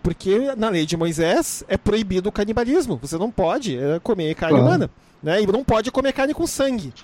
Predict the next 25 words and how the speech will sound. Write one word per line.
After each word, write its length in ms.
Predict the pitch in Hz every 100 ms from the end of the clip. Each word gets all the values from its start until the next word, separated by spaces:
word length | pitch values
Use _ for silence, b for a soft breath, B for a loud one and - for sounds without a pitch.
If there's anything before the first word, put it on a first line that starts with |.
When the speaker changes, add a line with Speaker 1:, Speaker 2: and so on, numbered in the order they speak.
| -
Speaker 1:
E 140 | 156
são 160 | 151 160
duas 260 | 156 285 -
proibições. 680 | 269 269 320 240 202 202 - B B B
Ah, 140 | 190
então 240 | 196 208 247
Moisés 480 | 262 214 220 262 240
diz, 420 | 202 175 - -
né, 240 | 170 180
"N-, 160 | 180 175
ah, 480 | 185 170 165 160 160
não 320 | 156 190 339
comam 360 | - 302 269 269
carne 280 | - 233 214
humana, 520 | 185 190 233 285 294
não 240 | 226 269
comam 300 | 302 254 262
carne 240 | 247 233 233
com 160 | 254
sangue." 400 | 240 - 202 165
Por 160 | 185 -
quê? 160 | - 180
Porque 460 | - 156 190 208 208
na 240 | 185 180
vida, 640 | 147 143 165 247 262 359